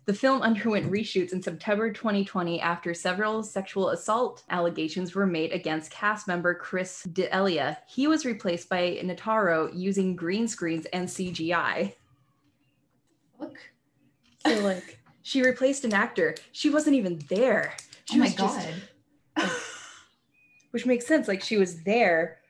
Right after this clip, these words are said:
Speaker 2: Yeah.
Speaker 1: But there were a lot of shots that were completely separate from the other actors when she was talking. So I have to give her a lot of credit if she was doing all that against green screens and C G I.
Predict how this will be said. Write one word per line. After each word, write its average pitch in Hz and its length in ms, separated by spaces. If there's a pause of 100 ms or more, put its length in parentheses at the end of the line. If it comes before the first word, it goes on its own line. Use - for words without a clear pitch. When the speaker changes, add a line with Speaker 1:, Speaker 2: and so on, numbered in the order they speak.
(220)
Speaker 2:
Yeah. 285 140 (540)
Speaker 1:
But 202 100
there 214 100
were 208 120
a 208 60
lot 208 180
of 208 100
shots 202 320
that 190 120
were 180 80
completely 180 520
separate 247 540
from 196 140
the 185 140
other 190 220
actors 254 540
when 226 120
she 196 160
was 170 140
talking. 330 640 (640)
So 226 80
I 226 60
have 262 160
to 170 80
give 175 180
her 196 100
a 175 60
lot 156 160
of - 60
credit 175 340
if 175 160
she 202 160
was 180 160
doing 180 220
all 170 180
that 165 160
against 156 320
green 165 300
screens 156 340
and 151 100
C 156 200
G 151 180
I. 143 260